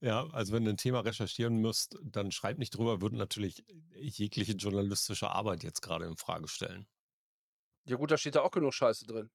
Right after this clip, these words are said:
Speaker 2: Was ja auch, also, was ja auch eines der Gründe ist, warum ich, äh, journalis-, journalistische Inhalte so gut wie gar nicht konsumiere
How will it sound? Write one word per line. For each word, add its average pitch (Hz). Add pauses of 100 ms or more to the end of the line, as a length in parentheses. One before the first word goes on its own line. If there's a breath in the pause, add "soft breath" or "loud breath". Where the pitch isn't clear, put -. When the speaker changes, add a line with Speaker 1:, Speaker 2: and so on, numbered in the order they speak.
Speaker 2:
Was 123
ja 135
auch, 127
also, 127 (640)
was 151
ja 170
auch 160
eines 190
der 175
Gründe 165
ist, 165
warum 151
ich, 156
äh, 151 (360 loud breath)
journalis-, 160 (200)
journalistische 156
Inhalte 151
so 131
gut 156
wie 135
gar 143
nicht 143
konsumiere 139